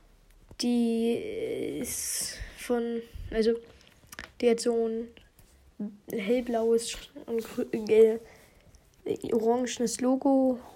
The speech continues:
und das, es steht F K dr-, und A A drauf, in klein. Ich mach einfach mal, s-, nee, ich mach keinen Screenshot davon. Ähm, und dann muss man halt denen das so erlauben, dass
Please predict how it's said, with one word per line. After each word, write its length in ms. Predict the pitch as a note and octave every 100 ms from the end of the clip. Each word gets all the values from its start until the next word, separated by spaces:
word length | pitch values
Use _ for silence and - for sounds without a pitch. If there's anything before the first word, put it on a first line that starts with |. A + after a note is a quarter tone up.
| -
und 340 | A3+ A3+ -
das, 340 | A#3 A3 - -
es 180 | A#3 -
steht 360 | B3 A3+ -
F 260 | A#3 A#3 -
K 440 | - A3+ A#3+ B3
dr-, 240 | A#3+ A#3+ - -
und 300 | A#3 A3+ A3
A 220 | G#3+ G#3+
A 240 | A3 B3
drauf, 360 | B3 B3+ C#4+ D4+ - C4
in 120 | A3
klein. 360 | - A#3+ C4 D#4+ - - - _ _ _ _
Ich 100 | -
mach 140 | A#3+ A#3+
einfach 240 | A#3 A#3+
mal, 140 | A3+ A3+
s-, 300 | A3 - -
nee, 300 | A#3+ A3+ A3+
ich 120 | G#3
mach 120 | A#3 G#3+
keinen 160 | A3+
Screenshot 440 | A3+ B3 A3 A3+ A3+
davon. 280 | A3 A#3+ A3 - - - - - _ - - - - - - - _ -
Ähm, 440 | A#3 A3 A3+ A#3+ - - - - A#3+
und 140 | A#3
dann 460 | A#3 A#3 A3+ A#3 A#3
muss 220 | A#3 -
man 160 | A#3
halt 280 | A3 A3 -
denen 400 | A#3 A#3 A3+ A3
das 560 | A3 A3+ A3+ - - -
so 260 | A#3+ A#3 -
erlauben, 640 | A3+ A#3 A#3+ A#3 A3+ A3+ - _ - - _ _ -
dass 240 | A3+ -